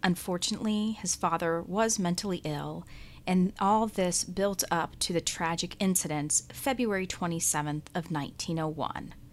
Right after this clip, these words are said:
Young Conrad heard his parents arguing about finances and heard gunshots. He ran into the room to find his parents' bodies.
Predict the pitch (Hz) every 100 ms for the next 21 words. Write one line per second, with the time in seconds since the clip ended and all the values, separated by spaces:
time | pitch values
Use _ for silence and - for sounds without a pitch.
0 | - 185 233 262 - 165 156 156 151 151
1 | - 240 247 247 - 190 180 - 226 226
2 | 185 170 160 165 147 - - 262 208 185
3 | 175 151 151 196 - - - - 190 180
4 | 175 - 202 196 196 - 175 170 - -
5 | 73 - - - - - - - 190 185
6 | 190 208 233 247 247 254 220 170 165 165
7 | 170 - 170 180 175 190 202 - 180 175
8 | 180 - 135 117 76 - - -